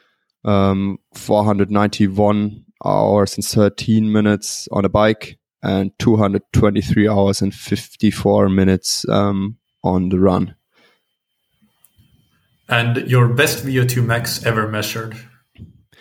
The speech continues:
Speaker 1: Um, it was, was now in, uh, the la-, the last test was, uh, eighty-one.
Speaker 2: And the best four hundred meter swim time, or if you have ano-, done another distance time trial more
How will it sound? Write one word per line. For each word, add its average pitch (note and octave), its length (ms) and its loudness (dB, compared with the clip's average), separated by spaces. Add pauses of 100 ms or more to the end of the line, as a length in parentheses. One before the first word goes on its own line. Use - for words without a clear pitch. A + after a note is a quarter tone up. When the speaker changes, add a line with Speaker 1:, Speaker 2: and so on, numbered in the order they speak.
(600)
Speaker 1:
Um, A#2+ 560 4 (360)
it A#2 120 6
was, - 420 2
was A2 220 0
now A2 320 4
in, G#2 320 2
uh, G2+ 380 2 (440)
the - 80 -2
la-, F#2 240 0
the G2+ 140 0
last G2 260 2
test - 440 0 (180)
was, - 400 0
uh, E2+ 460 2 (440)
eighty-one. F2+ 560 0 (1900)
Speaker 2:
And A#2 200 -2
the A2+ 60 -4
best C#3 280 0
four C#3 300 2
hundred B2 240 6
meter G#2+ 580 0
swim G#2+ 600 -2
time, G#2+ 420 0
or B2 200 4
if - 120 0
you A2 80 0
have A2 140 0
ano-, G#2+ 300 -2
done G#2+ 180 0
another G#2+ 260 2
distance G2+ 520 -2
time G#2 240 0
trial G2+ 280 0
more G2+ 280 -2